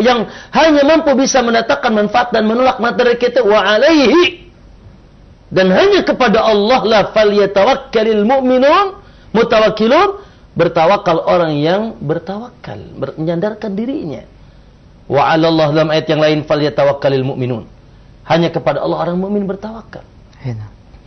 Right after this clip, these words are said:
Speaker 1: "Iyyaka na'bud." Tiap hari kita baca. "Iyyaka na'bud", hanya kepada Engkau kami menyembah, ya Allah. Lalu, "Iyyaka nasta'in."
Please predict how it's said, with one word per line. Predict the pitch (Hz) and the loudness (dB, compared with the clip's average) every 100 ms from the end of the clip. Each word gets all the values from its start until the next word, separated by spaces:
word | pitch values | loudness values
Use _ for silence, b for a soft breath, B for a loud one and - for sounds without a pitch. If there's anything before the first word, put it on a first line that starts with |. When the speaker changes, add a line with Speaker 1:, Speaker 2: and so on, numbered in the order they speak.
| b b - - | b b -10 0
Speaker 1:
"Iyyaka | 466 403 392 349 - 330 311 | 4 4 4 4 2 2 2
na'bud." | 302 247 370 392 - - - - - - | 2 2 0 0 -8 -20 -20 -20 -20 -10
Tiap | - 320 381 | -4 -4 -4
hari | 427 415 | -4 -2
kita | 415 427 | -2 -2
baca. | 427 - - - - - - - - - - - | -4 -6 -14 -20 -20 -20 -20 -20 -20 -20 -20 -8
"Iyyaka | 320 359 330 320 277 - 269 | 2 4 6 4 4 2 2
na'bud", | 247 202 269 180 | 2 2 2 2
hanya | 208 254 240 | 2 0 0
kepada | 226 214 | -2 -2
Engkau | 214 226 | 0 0
kami | 220 214 | 2 0
menyembah, | 202 208 214 202 | 2 2 2 4
ya | 196 202 | 4 4
Allah. | 214 294 294 B B 143 | 4 4 2 B B 0
Lalu, | 151 160 156 | 0 2 2
"Iyyaka | 151 151 180 160 147 - 147 | 2 4 4 4 2 0 0
nasta'in." | 147 135 - 165 139 220 214 | 0 -2 -4 0 0 0 -4